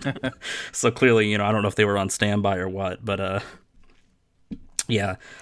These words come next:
I did like that Jericho also kinda buried W W E in his response. He's like, "Yeah, you know, but, like, unlike other sports entertainment, I'm actually going to be entertaining."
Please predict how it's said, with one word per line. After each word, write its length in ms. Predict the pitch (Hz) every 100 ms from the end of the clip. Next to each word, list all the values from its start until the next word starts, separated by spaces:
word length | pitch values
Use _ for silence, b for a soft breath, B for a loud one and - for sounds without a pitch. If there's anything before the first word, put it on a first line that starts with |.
| -
I 120 | 123
did 120 | 151
like 200 | 165 160
that 160 | 147 104
Jericho 280 | 107 101 82
also 220 | 90 98
kinda 220 | 92 92
buried 320 | 90 82 90
W 240 | 90 95 90
W 120 | 87
E 200 | 90 92
in 180 | - 92
his 180 | -
response. 480 | - 92 - 90 95
He's 140 | 110 101
like, 200 | 98 90
"Yeah, 160 | 117 104
you 140 | 95
know, 180 | 98 95
but, 220 | 95 -
like, 240 | 104 92 -
unlike 280 | 107 104 -
other 160 | 95
sports 320 | 98 - 104 -
entertainment, 500 | 95 - 98 101 -
I'm 120 | 95
actually 240 | 92 -
going 180 | 95 90
to 60 | 90
be 180 | 92
entertaining." 600 | 90 90 - 95 98 110